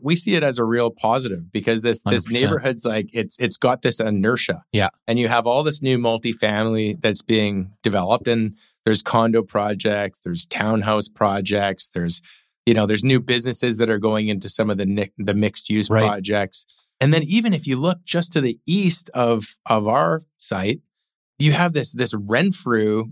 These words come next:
Speaker 1: Rupert node that's gonna be experiencing this, this huge new wave of density coming in there because there's two SkyTrain stations there.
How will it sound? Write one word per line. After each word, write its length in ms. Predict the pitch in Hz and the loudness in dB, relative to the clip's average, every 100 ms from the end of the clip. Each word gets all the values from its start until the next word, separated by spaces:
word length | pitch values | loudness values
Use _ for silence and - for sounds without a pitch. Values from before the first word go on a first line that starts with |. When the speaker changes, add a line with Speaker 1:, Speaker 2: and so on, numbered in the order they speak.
| - | -4
Speaker 1:
Rupert 520 | 113 151 165 131 110 _ _ _ _ | 2 2 2 0 -2 _ _ _ _
node 520 | 113 101 95 104 110 | 0 2 0 -2 0
that's 220 | 135 131 - | -2 -2 -2
gonna 200 | 147 135 | 0 0
be 360 | 131 123 117 - _ _ | 0 0 -2 -8 _ _
experiencing 720 | - 123 - 147 143 135 135 123 | -6 -4 0 2 2 2 0 2
this, 240 | 117 - | 0 -2
this 320 | - 113 - - _ _ _ _ _ - | -4 -4 -4 -10 _ _ _ _ _ -4
huge 560 | - 196 220 208 135 | 0 4 4 4 2
new 160 | 131 123 | 2 2
wave 280 | 113 113 104 | 2 0 0
of 120 | 98 | -6
density 420 | 101 110 107 101 | -6 -4 -4 -4
coming 320 | 87 95 92 | -2 -2 -2
in 100 | 87 | -2
there 160 | 87 98 | -2 0
because 260 | 101 110 95 | 0 0 -2
there's 120 | 95 | -4
two 180 | - 131 | 0 0
SkyTrain 580 | - 101 104 - 95 90 | 0 0 0 2 0 0
stations 440 | 92 92 98 87 | -2 -2 -2 -2
there. 220 | 90 87 | -2 -4